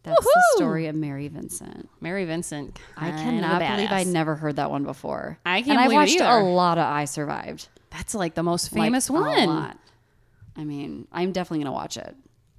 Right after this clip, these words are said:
Speaker 1: Is there any, like, little details I missed that you can think of?
Speaker 2: No, I think I chimed in whenever I thought of
Speaker 1: Yeah.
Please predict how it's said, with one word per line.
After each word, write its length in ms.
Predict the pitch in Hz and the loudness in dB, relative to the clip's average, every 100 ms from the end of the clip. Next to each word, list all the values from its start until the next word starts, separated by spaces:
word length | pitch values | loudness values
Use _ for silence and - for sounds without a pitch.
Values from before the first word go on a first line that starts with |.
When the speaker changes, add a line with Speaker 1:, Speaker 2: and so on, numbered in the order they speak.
| _ - | _ -12
Speaker 1:
Is 80 | 180 | -6
there 140 | 202 | -4
any, 180 | 156 202 | -2 -4
like, 240 | 208 190 170 | -4 -6 -6
little 220 | 175 170 | -6 -6
details 440 | 165 147 190 202 202 | -8 -10 -10 -10 -10
I 80 | |
missed 260 | 170 156 - | -10 -10 -12
that 60 | 185 | -16
you 60 | |
can 180 | 180 160 | -14 -14
think 220 | 160 170 | -12 -14
of? 220 | 202 247 269 _ | -16 -20 -20 _
Speaker 2:
No, 260 | 233 294 277 | -2 0 0
I 100 | 269 | 0
think 140 | 294 | 0
I 80 | 294 | -2
chimed 340 | 277 - 202 185 | -2 -4 -4 -4
in 120 | 202 | -6
whenever 260 | 175 165 156 | -6 -8 -8
I 80 | |
thought 240 | 147 - 156 | -6 -4 -4
of 40 | |
Speaker 1:
Yeah. 80 | 156 | -4